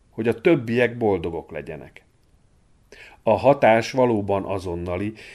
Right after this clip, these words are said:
de ezt csak akkor tudhatjuk meg, ha kipróbáljuk. A mettá gyakorlása nem azt jelenti, hogy nem veszünk tudomást a többiek nem célra vezető tetteiről, hanem azt, hogy az ilyen tettekre megfelelően reagálunk.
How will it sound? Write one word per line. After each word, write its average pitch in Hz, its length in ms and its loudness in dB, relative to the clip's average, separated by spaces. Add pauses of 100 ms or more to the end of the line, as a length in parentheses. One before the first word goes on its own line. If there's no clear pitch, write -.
(140)
de 113 300 4
ezt 120 260 -4
csak - 160 -6
akkor 151 360 0
tudhatjuk - 560 -14
meg, 147 260 -4 (100)
ha - 140 -10
kipróbáljuk. 82 960 -6 (1600)
A 107 220 4
mettá 110 520 2
gyakorlása 98 720 -2
nem 131 160 -2
azt 120 240 -4
jelenti, 98 420 -2
hogy 98 160 -2
nem 107 200 -2
veszünk 101 380 -6
tudomást 95 600 -6
a 101 160 -14
többiek 101 580 -2
nem 104 180 -4
célra 95 400 -4
vezető 92 460 -8
tetteiről, 101 720 -6 (520)
hanem 127 320 -2
azt, 165 420 0 (220)
hogy 117 200 -4
az 113 140 2
ilyen 160 300 0
tettekre 127 540 -2
megfelelően 107 720 -2
reagálunk. 80 840 -6